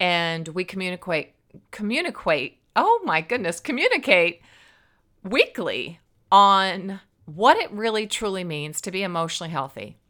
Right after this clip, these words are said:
And I concur that emotional health will lead and will bring us to spiritual health, and all of that leads us to really having better physical health.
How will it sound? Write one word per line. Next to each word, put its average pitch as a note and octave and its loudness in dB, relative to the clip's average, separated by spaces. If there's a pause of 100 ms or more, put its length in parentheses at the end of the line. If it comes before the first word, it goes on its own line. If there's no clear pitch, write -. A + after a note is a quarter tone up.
(160)
And E3+ 2
I G3+ 8
concur F3+ -4
that D3 -2 (500)
emotional A3 2
health F3 -2
will A#3 2
lead F3 -2
and A3+ -2
will G#3+ -2 (360)
bring G3+ 0
us C#3 -2
to D#3 -6
spiritual D4 0
health, D#3 -6 (160)
and A3 2 (240)
all G4 12
of E3+ 0
that C#3+ 2
leads G3+ -4
us D#3 -2
to A3 -10
really G3+ -4
having E3 0
better D3+ 0
physical - -2
health. - -10